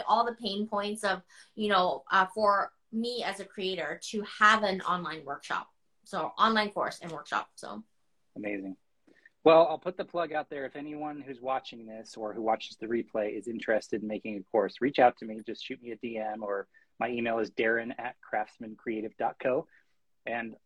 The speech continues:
Speaker 2: love to chat. I love chatting with everybody. So why don't we take the last ten minutes or so that we have. Again, if you're interested in learning more about either of these courses or the bundles that are on the site, just go to craftsmancreative dot co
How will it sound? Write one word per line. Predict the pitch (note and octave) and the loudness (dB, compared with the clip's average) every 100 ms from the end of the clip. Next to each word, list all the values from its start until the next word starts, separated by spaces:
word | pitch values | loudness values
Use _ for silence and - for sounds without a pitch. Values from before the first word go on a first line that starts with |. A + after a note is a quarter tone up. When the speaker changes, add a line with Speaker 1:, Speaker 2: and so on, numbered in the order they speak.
| - | -8
Speaker 2:
love | F3 E3+ | 0 2
to | F#3+ | 2
chat. | - G#3+ - _ | 0 0 0 _
I | B2 A#2+ - | -14 -14 -12
love | C3 | -12
chatting | C3 D3+ D3 | -8 -8 -8
with | C#3+ | -8
everybody. | F3 G#2 F#2 F#2+ | -8 -10 -14 -10
So | - | -4
why | D3 F3+ | 2 4
don't | D4+ F#3 | 2 -2
we | G3 | -6
take | F#3+ F#3 F3 | -4 -4 -4
the | E3 | -4
last | C#3 C#3+ - | -4 -4 -6
ten | D#3 D3 | -6 -6
minutes | D3 D3 B2+ | -6 -10 -10
or | |
so | - B2 | -4 -4
that | B2 | -4
we | A2+ | -4
have. | B2+ A#2 A2+ - _ _ - | 0 0 -2 -6 _ _ -8
Again, | C3 D3 D#3+ D#3 D#3 | -4 0 0 0 -2
if | C3+ | -8
you're | C#3 - | -8 -6
interested | E3+ F3+ F3+ D#3+ D#3+ | -8 0 0 0 -2
in | D3 | -2
learning | D3+ C#3+ | -2 -2
more | C#3 C3+ | -2 0
about | B2+ B2 | 0 0
either | B2 C3+ C#3 | -2 -2 -2
of | B2 | -4
these | B2 - | -10 -10
courses | - A#2+ - A#2 A2+ | -6 -6 -6 -10 -6
or | A#2 | -6
the | B2 | -4
bundles | B2+ B2+ B2 A2+ | -2 -2 -2 -6
that | A#2+ A2+ | -6 -4
are | |
on | A2+ | -6
the | A2 | -4
site, | E3 F#3+ - | 2 2 0
just | A2+ - | -10 -6
go | A#2+ | -4
to | |
craftsmancreative | G#2+ - A2+ - B2+ - B2+ A#2 - | -4 -4 -6 -6 -16 -8 -6 -6 -6
dot | A2+ - | -8 -2
co | D3+ D#3 D#3+ | 2 2 0